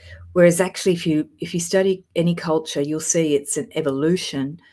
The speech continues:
from that actual land environment.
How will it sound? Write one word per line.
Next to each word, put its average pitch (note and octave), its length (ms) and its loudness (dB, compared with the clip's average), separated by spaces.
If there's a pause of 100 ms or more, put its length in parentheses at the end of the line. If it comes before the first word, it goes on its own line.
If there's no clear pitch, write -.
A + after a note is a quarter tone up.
(200)
from E3 340 -2
that D3 140 -2
actual C#3 520 -8 (420)
land B2+ 560 -4 (560)
environment. B2 760 -6